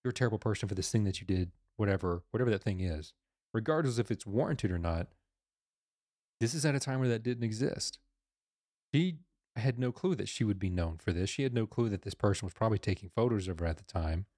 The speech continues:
or that there would be news stories, and that she would be still talking about this. There are follow-up interviews that are twenty years old that followed up with her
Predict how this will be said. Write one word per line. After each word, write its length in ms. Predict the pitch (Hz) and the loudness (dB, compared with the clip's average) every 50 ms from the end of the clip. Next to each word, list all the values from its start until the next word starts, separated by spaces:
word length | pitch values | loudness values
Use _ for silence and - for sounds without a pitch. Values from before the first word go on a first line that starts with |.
| _ _ _ _ _ _ _ _ _ _ - | _ _ _ _ _ _ _ _ _ _ -4
or 100 | 117 95 | 0 0
that 140 | 98 95 92 | 2 2 2
there 100 | 113 110 | 2 2
would 80 | 104 | 2
be 120 | 98 98 92 | 0 -2 0
news 260 | 98 110 120 127 - | 0 2 2 0 0
stories, 360 | - - 101 95 95 165 - - | -2 0 0 2 2 0 0 0
and 80 | 120 120 | 0 0
that 140 | 123 - - | 0 0 0
she 100 | - 180 | -2 -2
would 180 | 180 156 - | -2 -2 0
be 100 | - 156 | -2 -2
still 280 | 143 - - 175 160 151 | -2 0 0 0 -2 -2
talking 400 | - - - 170 - - 139 117 | -2 -4 -6 -4 -2 0 2 2
about 240 | 107 101 98 - - | 2 2 0 0 0
this. 180 | 113 104 - | -2 -2 0
There 400 | - 139 165 185 190 - - - - _ _ _ _ _ _ _ _ | 2 2 2 2 2 0 0 -2 -6 _ _ _ _ _ _ _ _
are 120 | - 113 107 | 2 2 2
follow-up 500 | - - 127 127 180 190 143 110 - 117 | 2 2 0 2 2 2 0 2 2 2
interviews 560 | 104 104 101 95 101 101 101 101 101 - - _ _ _ _ _ _ _ _ _ _ _ _ _ _ - | 2 2 2 2 2 2 2 2 0 -4 -10 _ _ _ _ _ _ _ _ _ _ _ _ _ _ -2
that 160 | 113 110 113 | 0 0 2
are 100 | 113 113 | 0 -2
twenty 320 | - - 143 139 135 131 | -2 -2 0 0 2 2
years 220 | 127 123 120 113 123 | 2 2 2 0 0
old 320 | 147 156 110 - - - _ _ _ _ _ _ _ _ _ _ _ _ _ _ _ _ _ _ _ _ - | -2 -2 -4 -8 -12 -16 _ _ _ _ _ _ _ _ _ _ _ _ _ _ _ _ _ _ _ _ 4
that 220 | 104 101 - - | 4 4 4 0
followed 360 | - - 117 110 110 110 110 | -2 0 0 2 2 2 0
up 160 | 110 101 - | 0 0 -2
with 140 | 107 101 - | -2 -4 0
her 440 | - 113 104 101 101 98 98 98 - | 0 2 2 2 2 2 0 -2 -6